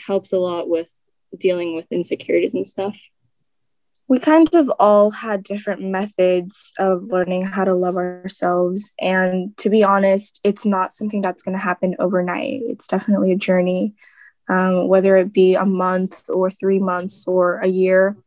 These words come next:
Speaker 2: or even more. You'll get there eventually, and please take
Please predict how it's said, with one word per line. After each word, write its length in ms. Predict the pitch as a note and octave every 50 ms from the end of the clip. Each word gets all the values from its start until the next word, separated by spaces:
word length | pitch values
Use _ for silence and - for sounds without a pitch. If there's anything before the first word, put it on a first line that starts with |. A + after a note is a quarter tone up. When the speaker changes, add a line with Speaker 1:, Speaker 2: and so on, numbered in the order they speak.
| _ _ _ _ -
Speaker 2:
or 140 | F#3+ G3+ A3+
even 200 | A#3+ C4 D4 C4+
more. 380 | G#3+ F#3+ E3+ E3+ E3+ F3+ - - _ - - - - - - - - - _ _ _ _ _ _ _ _ _ _ -
You'll 280 | - G3+ A3+ B3+ C4+
get 160 | C4 C4 C4
there 140 | D4 D4 C#4+
eventually, 760 | B3 G#3 F#3+ F#3 F#3+ G3 - F#3+ F#3 F3+ F3+ F3+ F3+ - -
and 180 | - F#3+ G3 F#3+
please 440 | - - - G#3 G#3 G#3 G#3 - -
take 340 | - - A3+ G3+ G3 G#3